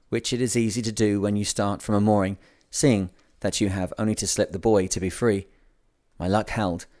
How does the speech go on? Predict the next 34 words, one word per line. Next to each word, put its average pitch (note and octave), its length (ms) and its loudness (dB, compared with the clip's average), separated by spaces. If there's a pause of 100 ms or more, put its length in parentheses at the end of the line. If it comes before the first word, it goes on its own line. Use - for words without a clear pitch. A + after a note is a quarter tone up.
(340)
When G#2 120 -2
I G#2+ 100 0
slung C3 320 2
off C3 180 2
the B2 100 2
wire A2 440 2
that G2 120 -6
held G#2 280 -4
the A2+ 60 -4
boat, G2 360 2 (340)
she - 160 -2
went B2+ 200 2
slowly A2+ 640 0
and A#2+ 160 -2
surely G2 560 0
upon G#2 360 -2
the G#2 140 -2
only G2+ 400 0
right F#2 340 -4
tack, - 380 -4 (520)
and F2 100 -4
as F#2 80 -4
soon A#2 220 0
as A2 100 0
the A2+ 80 -2
wind A2 240 0
caught A2+ 280 -2
her F#2+ 100 -6
sails, B2 460 0 (320)
she - 160 0
bowed A2+ 320 2
quickly C3 520 -4 (140)
and A2 180 -2
went. F#2+ 340 -2